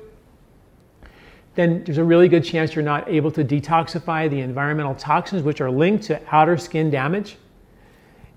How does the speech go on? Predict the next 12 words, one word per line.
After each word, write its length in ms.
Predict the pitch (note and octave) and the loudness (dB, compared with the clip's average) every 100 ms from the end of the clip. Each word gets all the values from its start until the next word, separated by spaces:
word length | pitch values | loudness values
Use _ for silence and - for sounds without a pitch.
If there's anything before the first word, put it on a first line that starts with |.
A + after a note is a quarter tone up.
| - | -6
uh, 320 | C#3 C3 - | -4 -4 -2
linked 340 | D#3+ E3+ F3 F3 | 2 4 2 2
to 340 | E3 D3 C#3 - C3+ | 4 4 0 -4 -2
being 220 | F3+ D#3+ | 0 0
detoxified 840 | D3+ C#3+ C#3+ D#3 - E3+ E3 D#3+ C3 | 0 -2 0 0 0 -6 -2 -2 -4
through 340 | - C#3 E3+ | -4 6 6
your 180 | F#3+ G3 | 6 4
skin 380 | G3 - F#3+ G3+ | 0 -4 -4 -2
as 140 | E3+ | 0
an 80 | D3+ | -2
exit 280 | C#3+ D3 F#3+ | -2 -4 -6
ramp. 360 | F#3 F3+ A#3+ | -4 -4 -6